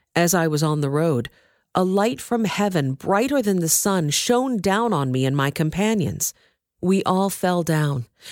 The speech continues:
and I heard a voice saying to me in Aramaic, "Saul, Saul, why are you persecuting me? It is useless for you to fight against my will." "Who are you, Lord?" I asked. And the Lord replied,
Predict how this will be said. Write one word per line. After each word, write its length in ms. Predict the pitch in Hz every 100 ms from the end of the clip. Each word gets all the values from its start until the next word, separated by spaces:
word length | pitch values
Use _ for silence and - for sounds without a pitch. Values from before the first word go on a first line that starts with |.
| -
and 160 | 190 196
I 80 |
heard 200 | 190 202
a 80 | 202
voice 420 | 165 196 226 240
saying 380 | - 233 220 220
to 100 | 208
me 160 | 170 151
in 180 | 143 -
Aramaic, 640 | 175 170 160 151 135 - _ _ -
"Saul, 640 | - - 269 254 160 135 _ _ _ -
Saul, 580 | - 302 294 285 220
why 300 | 170 220 277
are 100 | 320
you 200 | 262 202
persecuting 760 | 202 254 294 - - 202 160 139
me? 240 | 131 113 _ _ _ _
It 140 | - 247
is 200 | 254 202
useless 500 | 226 311 - 208 -
for 120 | 170
you 200 | 160 151
to 80 | 143
fight 300 | - 196 175
against 360 | 151 151 143
my 180 | 156 139
will." 460 | 135 185 214 147 - _ _ _ _ _ _ _ _
"Who 220 | - 233
are 180 | 247 381
you, 180 | 269 165
Lord?" 420 | 139 127 120 - _ _ -
I 160 | 147 147
asked. 460 | 127 120 107 - - _ _ _ _ _ - - _ -
And 160 | 185
the 40 | 175
Lord 300 | 185 220 240
replied, 560 | 196 - 185 180 170